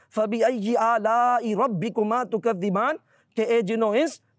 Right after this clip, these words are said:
تم اپنے رب کی کون سی نعمت کو جھٹلاؤ گے؟ تو یقیناً رب کی نعمتیں بے پایا ہیں۔ خود قرآن مجید فرقان حمید میں ہی رب کائنات نے ارشاد فرما دیا نا، وَإِن تَعُدُّوا نِعْمَتَ اللَّهِ لَا تُحْصُوهَا،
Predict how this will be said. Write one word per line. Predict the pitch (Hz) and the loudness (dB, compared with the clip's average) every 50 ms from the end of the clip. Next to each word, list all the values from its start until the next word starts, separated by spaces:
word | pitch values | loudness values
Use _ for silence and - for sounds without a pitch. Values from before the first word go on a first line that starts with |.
| _ - | _ -2
تم | 233 233 233 | 0 0 0
اپنے | 233 226 - 233 220 190 | 0 0 0 0 0 2
رب | 156 185 254 - | 2 0 -2 -2
کی | - 240 226 | -4 -6 -4
کون | 165 - 208 220 247 240 | -2 -2 -2 -2 -2 -2
سی | - 233 208 | -4 -4 -4
نعمت | 202 196 185 185 185 - | -2 -2 -2 -4 -4 -4
کو | 180 | -4
جھٹلاؤ | 160 147 147 - 156 147 143 135 123 | -4 -4 -4 -2 -2 0 0 0 -2
گے؟ | 107 110 107 - _ _ _ - | -6 -10 -16 -20 _ _ _ -6
تو | 180 | -4
یقیناً | 180 220 - 247 277 277 311 330 330 - _ _ _ - | -2 -2 0 2 2 2 2 0 -4 -8 _ _ _ -4
رب | 175 214 233 - | -2 -2 -2 -2
کی | - 294 | -2 -2
نعمتیں | 269 254 247 254 262 262 277 269 - 302 | 0 2 2 0 0 0 -2 -2 -2 -2
بے | 254 220 339 339 | 0 0 0 0
پایا | 294 254 262 226 202 180 156 | 0 0 0 0 0 0 -2
ہیں۔ | 143 117 101 - _ _ _ _ _ _ _ - | -4 -6 -8 -14 _ _ _ _ _ _ _ -4
خود | 254 285 277 | -4 -4 -2
قرآن | 254 262 254 247 262 285 | -2 0 0 2 2 0
مجید | 269 247 240 202 262 285 214 | 0 0 0 -2 -2 -4 -4
فرقان | - 196 185 233 240 | -4 -4 -2 -2 -2
حمید | 240 214 208 226 262 | -2 -2 -4 -4 -4
میں | 247 254 247 | -2 0 0
ہی | 233 262 269 - _ _ _ _ - | 0 0 -2 -6 _ _ _ _ -2
رب | 175 220 214 240 240 | -2 0 0 -2 -2
کائنات | 240 214 214 220 214 220 247 | 0 0 -2 0 -2 -2 -2
نے | 247 247 | 0 -2
ارشاد | 233 - - 190 208 - | -2 0 0 -2 -2 -2
فرما | 214 190 185 180 180 | -2 -2 -2 -2 -2
دیا | 190 208 262 | -2 -2 -2
نا، | 262 214 151 - _ _ _ _ | -2 -2 -4 -6 _ _ _ _
وَإِن | 156 175 208 - 226 269 294 269 | -2 -2 0 0 0 0 0 0
تَعُدُّوا | 185 - 226 214 233 285 311 262 214 226 294 285 | 0 0 0 2 2 2 0 0 0 0 2 2
نِعْمَتَ | 262 277 277 262 247 247 254 254 - 262 | 2 0 0 0 -2 -2 -2 -2 -2 -2
اللَّهِ | 247 240 226 226 226 247 269 262 | -4 -2 0 0 2 2 0 0
لَا | 226 247 247 240 | 0 0 0 0
تُحْصُوهَا، | 233 - 294 262 - 170 - - 254 320 302 254 190 180 139 | 0 -2 -2 -4 -4 -6 -6 -2 0 2 2 2 2 0 -2